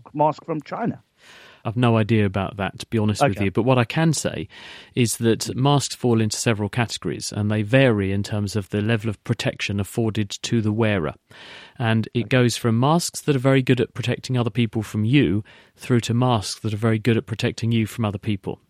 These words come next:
Speaker 2: And the kinds of masks that healthcare professionals will be, will be wearing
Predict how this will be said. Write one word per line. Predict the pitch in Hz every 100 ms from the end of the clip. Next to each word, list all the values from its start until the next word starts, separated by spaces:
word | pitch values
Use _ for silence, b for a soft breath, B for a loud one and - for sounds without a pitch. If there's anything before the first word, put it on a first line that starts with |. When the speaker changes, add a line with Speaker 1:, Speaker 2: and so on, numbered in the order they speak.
| -
Speaker 2:
And | 104
the | 107
kinds | - 151 165 165
of | 131
masks | 120 110 - -
that | - 110 -
healthcare | 135 131 - 107
professionals | - - 110 - 107 98 -
will |
be, | 104 107 104
will | 110 113
be | 107
wearing | 104 113 113 117